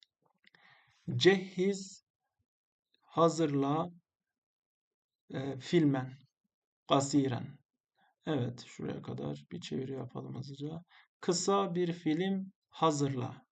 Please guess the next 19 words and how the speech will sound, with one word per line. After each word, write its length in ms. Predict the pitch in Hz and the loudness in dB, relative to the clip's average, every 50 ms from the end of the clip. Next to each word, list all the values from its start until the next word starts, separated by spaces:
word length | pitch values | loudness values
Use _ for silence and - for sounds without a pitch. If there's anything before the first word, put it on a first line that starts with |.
| _ _ _ _ _ _ _ _ _ _ - | _ _ _ _ _ _ _ _ _ _ -8
Çe-, 160 | - - 165 | -2 0 0
e, 640 | 160 165 - 143 135 131 127 127 127 123 - - - 127 | 0 0 -2 -4 -2 -2 -2 -2 -4 -4 -6 -8 -10 -8
cehhiz. 760 | 127 - 156 143 139 139 - - 127 120 117 - - - - - _ _ | 2 6 6 6 6 4 -2 -6 -4 -4 -4 -6 -10 -12 -16 -18 _ _
Kısa 360 | - 160 143 147 156 143 131 | -8 -6 -2 -2 0 0 0
bir 160 | 131 127 123 | -2 -4 -4
film 280 | 123 - 127 123 127 127 | -6 -4 -4 -4 -4 -4
hazırla. 680 | - - 160 156 143 147 143 135 135 143 147 165 175 180 _ _ _ _ _ _ - _ _ _ | -4 -4 -2 0 0 0 0 0 -2 -2 -2 -4 -4 -6 _ _ _ _ _ _ -20 _ _ _
Peki 220 | - 170 - 170 | -8 -6 -4 -2
ne 60 | 175 | -2
hakkında 480 | 185 175 170 156 147 - 147 143 139 135 | -2 0 -2 -4 -2 -4 -6 -4 0 0
olacak? 560 | 127 123 123 123 123 123 156 165 - 180 - - - | 0 2 2 0 -2 -2 -2 -2 -2 -4 -8 -6 -4
Anil 260 | 160 160 170 185 180 | -2 0 2 2 0
emakini 760 | 175 170 156 156 165 175 180 185 175 175 - 165 165 165 165 170 | 0 0 -2 0 -2 -2 -2 -4 -8 -6 -4 -2 -2 -2 -2 -2
tarihiyeti 1120 | - 156 151 147 147 156 151 143 143 - 190 190 175 170 156 156 147 147 - 156 156 151 - _ _ - - - _ _ _ _ _ _ _ _ - | -2 0 0 0 2 0 0 -2 -2 -4 -4 -4 -2 0 0 0 0 -2 -2 -4 -4 -4 -8 _ _ -20 -20 -20 _ _ _ _ _ _ _ _ 0
ve 160 | 143 151 156 | 2 2 2
siya-, 600 | - - - - 156 156 156 156 151 151 151 170 | 2 -2 -4 -4 -4 -2 0 0 0 0 0 -2
e, 260 | 180 170 147 147 143 | -2 -2 0 2 2
ve 100 | 151 151 | 2 0
siyahiyeti. 1400 | 147 - - - 151 151 156 147 139 135 143 143 - - - - 160 165 151 143 131 131 127 127 - - 123 127 | 0 -2 -4 -2 0 0 2 2 2 0 -2 -4 -6 -10 -4 -2 0 0 2 0 0 0 -2 -4 -6 -10 -12 -12